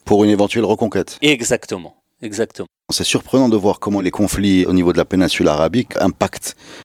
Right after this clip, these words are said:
Speaker 1: la vie politique et la vie, euh, à, à plusieurs milliers de kilomètres. J'ai l'impression que l'histoire du Maroc regorge de personnages qui ont fui, euh, l'Est vers l'Ouest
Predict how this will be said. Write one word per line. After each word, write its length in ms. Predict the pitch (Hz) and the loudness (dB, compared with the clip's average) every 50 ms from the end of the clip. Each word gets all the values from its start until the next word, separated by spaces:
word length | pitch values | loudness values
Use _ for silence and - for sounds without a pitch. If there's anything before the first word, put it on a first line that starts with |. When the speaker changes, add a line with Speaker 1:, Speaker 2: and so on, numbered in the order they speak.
| _ _ - | _ _ -2
Speaker 1:
la 100 | 87 87 | 0 0
vie 160 | 85 90 95 | 0 0 -2
politique 640 | - - 104 95 98 95 - - 160 139 - - - | -2 0 0 2 0 0 0 0 0 0 -2 -4 -2
et 160 | 98 87 85 113 | -2 0 0 0
la 160 | 101 92 98 | 0 0 0
vie, 360 | 87 85 107 107 104 101 98 | 0 -2 0 0 2 2 2
euh, 360 | 95 90 90 90 87 87 82 - | 4 2 2 2 2 2 2 2
à, 180 | - 87 85 - | 2 2 2 2
à 140 | - 85 | 0 -2
plusieurs 340 | - - - 92 95 98 92 | -2 -2 -2 0 2 2 2
milliers 220 | 95 101 95 101 92 | 2 2 2 2 0
de 60 | - | 0
kilomètres. 460 | - 95 87 90 104 139 139 - - - _ _ _ _ - | 0 0 2 2 2 2 0 -2 -8 -18 _ _ _ _ -10
J'ai 120 | - - 104 | -4 -2 -2
l'impression 200 | 98 - 131 127 | 0 0 -2 -2
que 60 | - | -2
l'histoire 260 | 101 - - 117 101 | -2 -2 0 0 0
du 100 | 95 107 | 2 2
Maroc 260 | 107 - 131 131 104 | 2 2 2 2 0
regorge 440 | 80 80 104 113 104 131 143 117 92 | -2 -2 0 0 2 2 0 0 -2
de 80 | - 95 | -6 -8
personnages 600 | - 107 95 - - 104 104 110 113 101 - - | -8 -8 -8 -8 -6 -4 -2 -2 -2 -2 -4 -4
qui 120 | - 98 | -4 -4
ont 120 | 98 92 - | -2 -2 -4
fui, 400 | - - - 110 110 107 104 101 | -6 -6 -4 -2 0 0 0 2
euh, 240 | 95 92 92 90 | 2 2 2 2
l'Est 360 | 90 110 120 113 - - - 95 | 4 4 2 2 0 -4 -4 -2
vers 200 | 98 82 73 82 | -2 0 0 2
l'Ouest 360 | 104 127 135 123 - - | 2 2 0 0 -2 -6